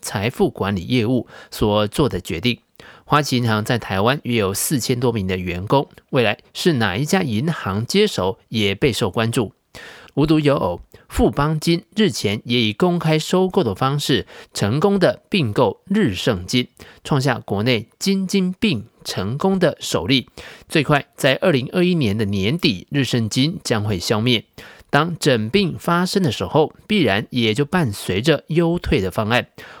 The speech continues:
换句话说，有些人注定他人生未来这条路该怎么走，是必须要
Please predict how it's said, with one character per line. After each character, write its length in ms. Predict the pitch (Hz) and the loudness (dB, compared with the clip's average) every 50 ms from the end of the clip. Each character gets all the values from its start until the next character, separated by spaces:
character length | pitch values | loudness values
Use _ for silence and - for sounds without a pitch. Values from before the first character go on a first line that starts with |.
| - | -20
换 220 | - - 185 156 120 | -2 0 0 2 2
句 80 | 127 | 2
话 100 | 117 110 | 2 0
说， 300 | 104 - 123 117 113 - _ _ _ | 2 2 0 0 0 -2 _ _ _
有 180 | - 135 127 131 | 0 2 2 4
些 160 | - 226 208 | 4 4 4
人 200 | 165 120 143 156 - | 4 2 -2 -4 -2
注 160 | - 196 170 | 0 0 2
定 160 | 156 165 143 | 2 0 0
他 180 | 120 - 135 135 | 2 0 0 0
人 300 | 131 104 104 98 107 135 | 0 0 0 0 0 0
生 240 | 151 - 185 185 190 - | 0 2 0 0 0 -2
未 240 | - 208 220 202 139 | 0 2 2 2 2
来 320 | 98 92 90 92 110 143 - _ | -2 -2 0 0 -2 -2 -2 _
这 100 | - 196 | -2 0
条 160 | - 120 113 | 0 2 0
路 240 | 139 202 214 139 104 | 2 2 2 2 -2
该 240 | - - 170 190 202 | -2 -2 0 0 0
怎 200 | 190 - - 87 | 0 -4 -8 -8
么 80 | 90 101 | -8 -2
走， 280 | - 117 95 80 - _ - - - - - | 0 0 0 0 -4 _ -18 -20 -20 -20 -14
是 220 | - - - 127 101 | -8 -2 -2 -2 0
必 180 | - - 117 | 0 -2 -2
须 140 | 101 - 117 | -2 0 2
要 180 | 107 104 101 | 2 2 2